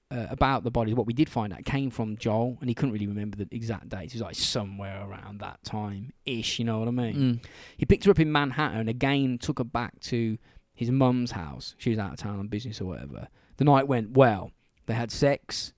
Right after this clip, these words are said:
Speaker 1: She wasn't a wreckhead like the previous
Speaker 2: Yeah.
Speaker 1: one, Heidi. They both slept through the night. And in the morning, Joel goes to the cash point to get some money out to pay. And when he gets there, he's like, "Oh my God, balance zero. Shit.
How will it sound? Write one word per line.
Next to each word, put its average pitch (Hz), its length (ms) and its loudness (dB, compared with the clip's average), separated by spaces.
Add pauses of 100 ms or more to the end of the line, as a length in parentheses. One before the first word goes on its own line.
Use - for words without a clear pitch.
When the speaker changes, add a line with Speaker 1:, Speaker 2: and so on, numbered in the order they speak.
Speaker 1:
She - 140 0
wasn't 135 260 4
a 117 60 2
wreckhead 117 520 -2 (300)
like 104 320 -6
the 113 160 -2 (140)
previous 113 360 2
Speaker 2:
Yeah. 113 60 0
Speaker 1:
one, 104 120 -2
Heidi. 107 520 -4 (300)
They 127 100 0
both 127 240 6
slept - 260 0
through 123 260 4
the 120 100 2
night. 104 320 -2 (220)
And 131 100 0
in 151 80 8
the 165 80 6
morning, 139 580 6 (340)
Joel 131 400 2 (140)
goes 135 320 4
to 131 100 0
the 120 120 -2
cash 190 400 2
point 101 460 -2
to - 60 -4
get 127 140 -2
some 131 160 0
money 131 220 0
out 98 200 -8
to - 80 -10
pay. 92 500 -2 (100)
And 120 160 -6
when 131 80 0
he 135 80 0
gets - 240 -2
there, 98 120 -4
he's 107 120 -4
like, - 100 -10
"Oh 120 320 -8 (100)
my 104 320 -10
God, 113 280 -6
balance 127 500 -4
zero. 127 640 4 (260)
Shit. - 580 -6